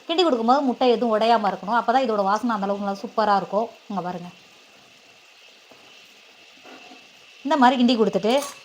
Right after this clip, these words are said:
ஒரு டேபிள் ஸ்பூன் அளவுக்கு கஸ்தூரி மேத்தி சேர்த்துக்கோங்க. உங்ககிட்ட கஸ்தூரி மேத்தி இல்லைன்னா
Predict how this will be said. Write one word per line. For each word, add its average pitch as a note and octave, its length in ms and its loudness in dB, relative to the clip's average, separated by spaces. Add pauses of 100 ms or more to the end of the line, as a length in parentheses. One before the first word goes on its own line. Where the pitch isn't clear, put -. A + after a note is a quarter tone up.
(420)
ஒரு D#4 160 8
டேபிள் C#4+ 280 6
ஸ்பூன் A3 280 0
அளவுக்கு G#3+ 400 2 (400)
கஸ்தூரி C4 320 4
மேத்தி G3+ 240 -2
சேர்த்துக்கோங்க. G3 440 -2 (280)
உங்ககிட்ட C4 400 4
கஸ்தூரி C4+ 320 2
மேத்தி G#3+ 240 2
இல்லைன்னா G#3 260 2